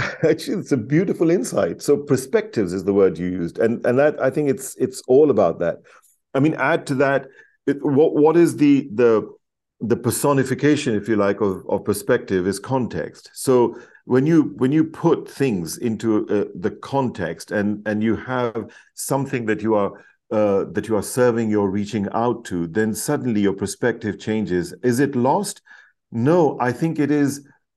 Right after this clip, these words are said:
um, it is alive evermore, and, and the, and, and difficulties like, like covid and then the, the, the, the Ukraine or the, the,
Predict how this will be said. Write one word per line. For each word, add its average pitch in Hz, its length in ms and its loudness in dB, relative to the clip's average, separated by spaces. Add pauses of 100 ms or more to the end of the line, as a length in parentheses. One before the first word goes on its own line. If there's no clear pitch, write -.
um, 123 580 -2 (100)
it 123 140 0
is 131 260 2 (500)
alive 131 500 2 (100)
evermore, 131 760 2
and, 117 360 0
and 117 460 -2 (200)
the, 127 220 2
and, 117 340 0
and 107 220 -2
difficulties 117 680 0
like, 107 340 0
like 104 220 0
covid 110 500 2
and 98 160 0
then 101 160 0
the, 98 140 2
the, 98 420 0
the, 82 320 -2
the 98 120 -4
Ukraine 107 500 0
or 95 100 0
the, 92 180 -2
the, 92 320 -4